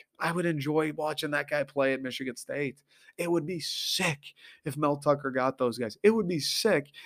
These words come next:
if Mel Tucker got one of those four guys to come in. Yeah, this off-, offensive lineman from Florida, high four-star that we've been on all along, it looked like he was gonna go to State. Yeah, he might end up going to Texas. Okay,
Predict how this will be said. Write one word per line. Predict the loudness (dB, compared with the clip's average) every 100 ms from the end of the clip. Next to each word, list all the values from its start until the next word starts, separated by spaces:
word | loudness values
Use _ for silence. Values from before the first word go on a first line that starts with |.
| -8
if | -4
Mel | 4 4
Tucker | 6 2 4
got | 6 6 4
one | -2 -2 2
of | 4
those | 4 2
four | 2 2 4
guys | 0 0 -6 -14 _ _ _
to | 0
come | 2 2
in. | 0 -4 0
Yeah, | 6 6
this | 8 6 8
off-, | 6 6 2 -2
offensive | 0 0 0 0
lineman | 4 4 4 2 0
from | -2 -4
Florida, | 0 8 8 10 6 2
high | -12 -2 4 4 4
four-star | 0 -2 0 4 4
that | 6 4
we've | 4
been | 4 4
on | 4 2 -2 -14 _ _
all | 8 10 10
along, | 8 6 6
it | 2
looked | 2 2 4
like | 2 2
he | 2
was | 0
gonna | 0 -2
go | 2 2
to | 2
State. | 2 0 4
Yeah, | 4
he | 4 4
might | 4 2 0
end | 2
up | 0
going | 2 0
to | 0
Texas. | -2 -2 -2 -10 -14 _ _ -20 -20 _ _ _ -16 -16 _ _ _ _ _
Okay, | -2 0 2 2 2